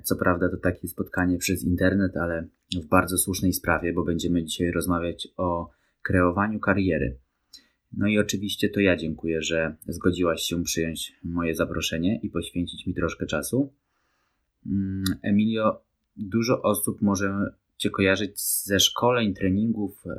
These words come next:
webinarów, które prowadzisz, ale domyślam się, że taki typowy dzień trenera, coacha w pracy wygląda na co dzień, no, może troszkę bardziej skomplikowanie.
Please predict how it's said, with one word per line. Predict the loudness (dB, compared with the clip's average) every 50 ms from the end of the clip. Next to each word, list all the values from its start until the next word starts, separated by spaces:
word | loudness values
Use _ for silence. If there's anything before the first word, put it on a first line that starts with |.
| 0 4
webinarów, | 4 4 4 4 2 2 2 0 0 -2 -4
które | -8 -8 -6 -6 -6
prowadzisz, | -4 -4 0 2 2 2 2 2 0 0 -2 -4 _ _ _ _ _ _ _ _ _ _ _ _ _
ale | -2 0 0 2
domyślam | 2 2 2 2 0 0 -2 -2 -2
się, | -2 -4
że | -4 -4
taki | -4 -4 -6 -6 -8 -12 -12 _ _
typowy | -4 -4 -2 0 0 0 0 0 0
dzień | 0 0 -2 -2 -4 -4
trenera, | 0 0 2 2 2 0 -2 -2
coacha | -2 -2 0 0 0 0 0 -2
w | -2 0
pracy | 0 0 0 0 0 -2 -2 -2 -2 -6 _ _ _ _ _ _ _ _ _ _ _ _ _ -6
wygląda | -2 -2 0 2 2 2 2 4 4 4 4
na | 4 4 2
co | 0 0 0 0
dzień, | 0 0 -2 -2 -2 0 0 -2 -2 -4 -8 _ _ _ _ -10 -10 -10 _ _ -6
no, | -2 -2 0 0
może | 2 2 2 4 4 2 0
troszkę | 0 -2 -2 -2 -2 0 0 0 4
bardziej | 6 6 6 6 4 0 0 2 2 0
skomplikowanie. | 0 -2 0 2 2 2 2 0 0 0 2 2 4 4 4 6 4 2 0 -2